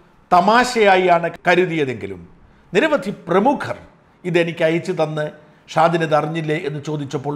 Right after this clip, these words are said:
ഒരു വീഡിയോ ചെയ്യാൻ തീരുമാനിച്ചു. ഇത്തരമൊരു വാർത്ത സാധാരണഗതിക്ക് സ്ഥിരീകരിക്കുന്നത് ആ വാർത്തയുമായി ബന്ധപ്പെട്ടവരെ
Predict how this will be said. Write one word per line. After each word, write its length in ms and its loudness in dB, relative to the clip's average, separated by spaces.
ഒരു 180 -6
വീഡിയോ 260 -2
ചെയ്യാൻ 340 -4
തീരുമാനിച്ചു. 520 -8
ഇത്തരമൊരു 460 6
വാർത്ത 320 6
സാധാരണഗതിക്ക് 880 4
സ്ഥിരീകരിക്കുന്നത് 920 2
ആ 100 6
വാർത്തയുമായി 580 4
ബന്ധപ്പെട്ടവരെ 800 0